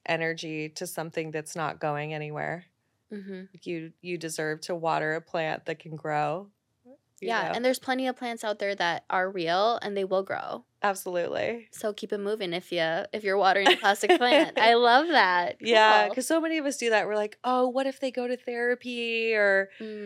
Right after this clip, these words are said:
Speaker 1: "What if I
Speaker 2: Mm.
Speaker 1: have 'em read this book?" Or, "What if I ignore them for three days?" Like, we try all these things. We give so much energy. And it's like, actually just believe who someone is when they show you.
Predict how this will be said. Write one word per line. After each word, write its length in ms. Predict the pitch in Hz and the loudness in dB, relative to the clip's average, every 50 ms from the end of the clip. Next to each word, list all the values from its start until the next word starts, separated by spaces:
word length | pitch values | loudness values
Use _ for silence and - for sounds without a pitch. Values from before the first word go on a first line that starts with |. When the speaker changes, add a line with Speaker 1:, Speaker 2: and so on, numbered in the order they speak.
| 202 196 | -10 2
Speaker 1:
"What 120 | 190 285 285 | 2 4 4
if 80 | 285 | 4
I 100 | 294 294 | 0 -2
Speaker 2:
Mm. 40 | 285 | 2
Speaker 1:
have 160 | 277 247 233 | 2 2 2
'em 140 | 240 233 226 | 2 -4 -2
read 180 | 226 226 220 220 | -4 -4 -2 -2
this 200 | 240 247 - - | -2 -2 -2 -10
book?" 680 | 220 _ 233 233 247 277 285 269 247 202 180 180 - _ | -6 _ 0 2 2 4 4 4 4 2 2 -2 -6 _
Or, 320 | - 202 196 190 185 185 185 | -2 0 0 2 0 0 0
"What 140 | 202 247 269 | -2 -2 -2
if 80 | 262 | -2
I 160 | 277 262 262 254 | -2 -2 -2 -2
ignore 440 | 240 226 220 202 196 190 214 240 | -4 -4 -4 -4 -2 0 0 2
them 220 | 254 262 233 214 208 | 2 2 0 0 -2
for 140 | - 220 226 | -6 -8 -8
three 260 | 214 - 196 190 196 | -6 -4 -4 -2 0
days?" 220 | 185 180 170 170 180 | 0 0 0 0 -2
Like, 120 | 180 180 | -4 -6
we 140 | 190 202 190 | -6 -8 -8
try 400 | - - - 185 196 190 214 208 | -8 -10 -6 -4 -2 0 0 0
all 340 | - - 180 185 190 196 190 | -2 -2 -2 -2 -2 -2 -4
these 240 | 190 185 185 180 | -6 -8 -10 -10
things. 240 | - - 170 170 165 | -10 -8 -10 -10 -10
We 80 | 175 170 | -12 -6
give 200 | 175 175 170 170 | -6 -6 -6 -6
so 320 | - - - 196 180 185 190 | -10 -10 -6 -4 -4 -2 -2
much 200 | 196 196 - - | -4 -6 -6 -4
energy. 640 | - 170 175 175 175 175 175 - 160 151 151 151 156 - - - - - _ _ _ _ | -4 -2 -2 -2 -6 -6 -8 -8 -6 -4 -4 -6 -6 -8 -16 -20 -20 -20 _ _ _ _
And 140 | - 185 180 | -2 -2 -2
it's 160 | 175 175 - | -2 -4 -2
like, 180 | 190 175 170 - - | -4 -4 -4 -2 -2
actually 440 | 202 208 233 233 - - 247 220 - | -2 -2 0 -2 -2 -2 -2 -2 -2
just 260 | 185 202 190 - - _ _ | -4 -6 -6 -8 -12 _ _
believe 1200 | - 185 175 175 175 180 180 180 185 196 202 214 226 226 226 214 196 180 170 165 165 180 - _ _ | 0 0 0 0 -2 -2 -2 -2 -2 -2 -4 -4 -4 -4 -4 -2 -2 -2 -4 -4 -8 -10 -20 _ _
who 140 | 214 196 | -6 -6
someone 440 | 196 - - 196 185 185 180 180 175 | -4 -4 -6 -6 -4 -4 -6 -4 -2
is 200 | 180 185 185 180 180 | 0 0 -2 -2 -4
when 120 | 175 160 | -6 -6
they 140 | 165 160 160 | -6 -8 -6
show 320 | 156 - - - 139 156 | -6 -6 -4 -2 -2 -2
you. 360 | 160 147 92 78 - - 190 | -2 -4 -4 -4 -4 -6 -8